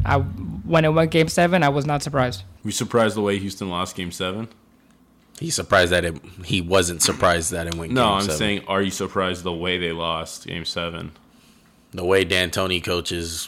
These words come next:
Speaker 3: probably the right way to go out.
Speaker 2: Oh, as well, yeah. They, they went down beautifully. They're like the, the last band on the Titanic, just go down with the ship.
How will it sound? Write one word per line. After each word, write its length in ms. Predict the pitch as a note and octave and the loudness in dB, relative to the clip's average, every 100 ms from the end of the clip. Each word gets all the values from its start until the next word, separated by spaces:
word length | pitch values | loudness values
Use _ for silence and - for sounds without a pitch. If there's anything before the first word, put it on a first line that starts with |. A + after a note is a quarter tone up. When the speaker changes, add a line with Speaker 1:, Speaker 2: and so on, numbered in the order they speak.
| - | -4
Speaker 3:
probably 340 | F2 E2 E2 | -2 0 -4
the 400 | D#2+ D#2+ D#2 D#2 - - - | -6 -6 -8 -10 -14 -20 -8
right 240 | E2+ D#2+ | -4 -4
way 160 | D#2+ E2 | -4 -6
to 80 | D#2+ | -6
go 240 | E2 E2 | -6 -2
out. 320 | E2 E2+ - - | -2 -2 -6 -8
Speaker 2:
Oh, 220 | - A#2 | -2 0
as 100 | G#2+ | 0
well, 240 | G#2+ G#2 G2+ | -2 0 2
yeah. 380 | G#2+ G2 F#2+ F#2 - _ | 2 2 0 -4 -14 _
They, 180 | G2+ G2+ F#2 - | -6 -6 -8 -6
they 100 | G#2 | -4
went 200 | G#2+ G2+ | -2 -2
down 200 | G#2+ G2+ | -2 -2
beautifully. 600 | G2+ G2+ F#2 F#2+ F#2+ F2 - _ | -2 -2 -2 -4 -6 -6 -10 _
They're 120 | G2+ | 0
like 200 | A2 A2 | 2 2
the, 160 | A2 G#2 | 2 0
the 460 | - - G#2+ G2+ F2+ G2+ | 0 -4 -2 -2 -2 0
last 300 | G#2 G2+ - | 2 2 0
band 240 | G2+ G2+ | -2 -2
on 100 | G2 | -2
the 80 | F#2+ | -4
Titanic, 520 | F#2 F#2+ F2+ G2 F#2+ | -2 -4 -2 -2 -2
just 120 | F2 - | -6 -4
go 120 | G2+ | -2
down 220 | F#2+ F#2+ | -2 -2
with 120 | F#2+ | -4
the 100 | G2 | -6
ship. 380 | F#2+ G#2 G2 F#2 | -6 -2 -2 -2